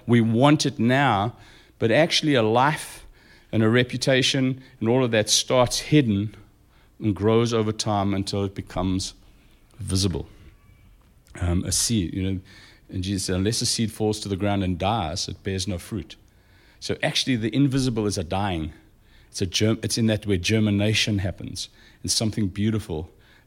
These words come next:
begins to emerge. And sometimes the, the initial part of that is so slow,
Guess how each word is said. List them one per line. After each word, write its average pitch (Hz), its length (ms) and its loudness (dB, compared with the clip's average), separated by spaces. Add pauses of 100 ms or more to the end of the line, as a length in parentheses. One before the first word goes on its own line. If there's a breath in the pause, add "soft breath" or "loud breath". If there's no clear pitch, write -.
begins 98 380 -2
to 90 140 -4
emerge. 85 560 -4 (320 soft breath)
And - 120 -6
sometimes 156 640 2 (340 loud breath)
the, 104 180 0 (260 soft breath)
the 107 80 4
initial 127 460 8
part 143 300 2
of 123 80 2
that 113 140 4
is 104 100 0
so 160 280 2
slow, 123 540 0